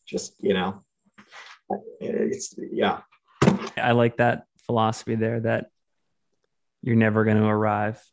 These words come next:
Speaker 2: because, and I, I can see how someone would take this the other way. But when I think of that statement, I say, "Why wait to get started?"
Speaker 1: Uh-huh.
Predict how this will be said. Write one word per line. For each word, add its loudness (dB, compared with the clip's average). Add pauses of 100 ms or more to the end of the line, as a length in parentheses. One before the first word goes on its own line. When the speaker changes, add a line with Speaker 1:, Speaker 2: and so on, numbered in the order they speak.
(760)
Speaker 2:
because, 0
and 0
I, 2
I -2
can 2
see -2
how 2
someone 0
would -4
take -8
this -4
the -12
other 0
way. 2 (480)
But -2
when 2
I 4
think 0
of -2
that 0
statement, -4
I -4
say, -2 (400)
"Why -2
wait 0
to -8
get -4
started?" -2 (540)
Speaker 1:
Uh-huh. 4